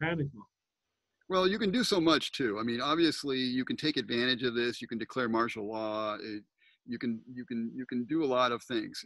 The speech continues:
Speaker 2: Uh, and, and martial law maybe sounds a little extreme, but you can, there's some version of that being already <laughs> declared in a sense, you know. I mean, you
Speaker 1: Yeah.
Speaker 2: tell, tell people what they can do, what businesses have to close, uh, what, you know, how they have to act. Um, any, th-, I, I don't think there's a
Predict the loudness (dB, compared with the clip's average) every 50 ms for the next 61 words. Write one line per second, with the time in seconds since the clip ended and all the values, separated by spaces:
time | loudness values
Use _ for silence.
0 | -10 -10 -10 -10 -10 -10 -10 -10 -10 -10 -6 -4 -6 -6 -6 _ -6 -6 -4 -4
1 | -4 -4 -2 0 0 0 0 -2 -2 -4 -4 -4 -4 -4 -4 -4 -6 -6 -8 -10
2 | -10 -4 0 0 0 2 0 0 -2 -2 -2 -6 -6 -6 -8 -10 -10 -6 -2 -2
3 | -2 -2 0 0 0 0 0 2 2 2 4 4 2 2 2 2 0 0 0 0
4 | -2 -2 -2 -2 -2 0 0 -2 -4 -4 -4 -2 2 4 6 6 6 6 6 4
5 | 4 2 2 0 2 2 2 0 0 0 -4 -4 -4 -4 -4 -6 -8 -8 -6 -6
6 | -4 -4 -4 -6 -8 -10 -8 -6 -4 -4 -2 -2 -2 0 4 6 6 6 6 4
7 | _ _ _ _ _ _ 2 4 8 8 8 8 8 8 8 6 6 6 4 4
8 | 4 2 0 2 2 4 4 6 6 6 4 2 -2 _ -20 -20 -14 -4 2 2
9 | 2 4 4 4 8 8 8 8 6 2 -4 -2 -2 -4 -4 -4 -8 -12 -6 -2
10 | -2 0 0 0 0 -2 -2 -4 -6 -10 -12 -14 _ _ _ _ _ _ _ _
11 | _ _ -12 -8 -6 -4 -4 -4 -4 -4 -2 -2 -2 0 2 2 2 2 2 0
12 | 0 0 0 0 0 0 0 -2 -4 -4 -4 -2 -2 -4 -4 -8 -12 -14 -12 -10
13 | -8 -8 -8 -8 -8 -10 -10 -12 -12 -8 -6 -2 -2 -2 -2 -2 -6 _ -4 -4
14 | -4 -2 -4 -6 -2 0 0 0 0 0 -4 -4 -4 -4 -2 0 0 0 0 0
15 | -4